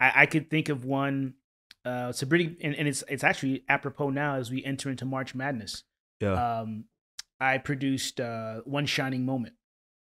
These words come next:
Speaker 1: which is the, the, um, highlight reel, essentially, of the entire tournament. So after the championship, um, team is crowned,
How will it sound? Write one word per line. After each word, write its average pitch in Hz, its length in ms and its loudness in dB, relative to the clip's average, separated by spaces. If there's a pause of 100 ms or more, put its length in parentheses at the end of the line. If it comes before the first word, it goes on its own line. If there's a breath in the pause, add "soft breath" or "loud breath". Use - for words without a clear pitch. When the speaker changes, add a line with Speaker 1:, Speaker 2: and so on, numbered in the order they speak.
(120)
Speaker 1:
which 139 200 0
is 127 280 0
the, 117 420 -2 (460)
the, 113 680 -4
um, 104 480 -12
highlight 151 420 4
reel, 127 200 -2
essentially, 120 540 -4
of 120 160 -8
the 120 120 -4
entire 117 360 -4
tournament. 117 380 -8 (180)
So - 220 -8
after 131 380 2
the 127 100 -2
championship, 131 720 -4 (480)
um, 113 560 -4 (680)
team 151 300 6
is 139 100 0
crowned, 151 480 0